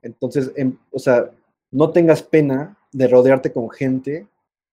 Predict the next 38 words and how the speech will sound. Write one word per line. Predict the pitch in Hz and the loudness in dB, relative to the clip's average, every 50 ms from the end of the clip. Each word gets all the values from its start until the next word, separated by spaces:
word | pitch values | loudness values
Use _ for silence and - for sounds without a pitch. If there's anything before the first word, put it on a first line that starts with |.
| _ _ _ _ | _ _ _ _
que | - 117 | -10 -8
necesites, | 113 113 110 117 104 - 139 127 135 139 127 127 | -6 -6 -8 -8 -8 -6 -6 -2 0 -2 -2 -2
o | - 131 | -4 -2
sea, | 123 117 113 113 - - _ | 0 2 0 0 -2 -6 _
que | - 131 | -4 0
sí, | 196 214 214 | 0 2 2
que | 170 | 2
necesites, | 151 139 127 127 170 190 - 113 104 - - | 0 0 0 -2 -4 -2 -2 -4 -4 -4 -8
o | 120 123 | -8 -4
que | - 139 | -4 -4
tu | 127 - | -2 0
empresa | 131 127 113 147 170 165 170 170 | 0 0 2 2 0 2 2 0
necesite, | 131 117 110 - 113 - - 143 135 - 101 98 _ _ _ _ _ _ _ _ _ _ _ _ - | -2 -4 -4 -8 -12 -8 -8 -10 -10 -8 -14 -14 _ _ _ _ _ _ _ _ _ _ _ _ -4
porque | - 131 - 135 | -4 -4 0 2
a | 135 | 2
lo | 135 135 | 4 4
largo | 143 143 156 156 165 160 - - - | 6 4 6 6 6 4 4 2 -2
lo | 139 131 | -4 -2
vas | 117 127 127 147 | -2 -2 -2 0
a | 131 | -4
agradecer. | 113 107 104 101 101 - 123 104 - _ _ _ _ _ _ _ _ _ _ _ _ _ _ _ _ _ _ _ _ _ _ _ _ _ _ _ _ _ _ _ _ _ _ _ _ _ | -4 -2 -4 -8 -8 -8 -10 -10 -10 _ _ _ _ _ _ _ _ _ _ _ _ _ _ _ _ _ _ _ _ _ _ _ _ _ _ _ _ _ _ _ _ _ _ _ _ _
¿No? | 127 135 131 135 | -12 -10 -8 -6
Un | 143 147 143 | -4 -6 -4
cu-, | - 147 - - | -4 -6 -6 -6
un | 147 151 147 143 143 | -6 -4 -4 -4 -4
cuarto | 143 - 147 147 147 143 - 151 139 | -4 0 2 4 4 4 2 0 -2
tip, | - - 131 131 - _ _ _ _ - | 0 -2 -4 -4 -4 _ _ _ _ -10
la | 127 120 113 | -8 -6 -6
neta, | 120 117 - 120 | -6 -6 -8 -8
que | - 113 | -8 -6
yo | 110 110 | -6 -4
diría | 113 117 120 - | -2 0 -2 -2
para, | - - 92 - | -2 -4 -6 -6
como | - 110 104 104 | -6 -10 -10 -6
para | 107 104 101 | -6 -8 -8
cerrar | - - 113 110 120 123 123 | -6 -6 -2 0 2 2 4
es, | 127 127 123 - - - _ _ _ _ _ _ _ _ _ _ _ _ _ _ _ _ _ _ _ _ _ _ _ | 4 2 2 0 -8 -16 _ _ _ _ _ _ _ _ _ _ _ _ _ _ _ _ _ _ _ _ _ _ _
constantemente | - 127 127 127 127 - - 151 151 160 160 165 175 170 147 139 139 139 131 - 113 113 120 - 196 | -4 -2 -2 -2 -4 -2 0 2 2 2 2 2 2 2 2 0 -2 -2 -4 -6 -6 -6 -6 -8 -12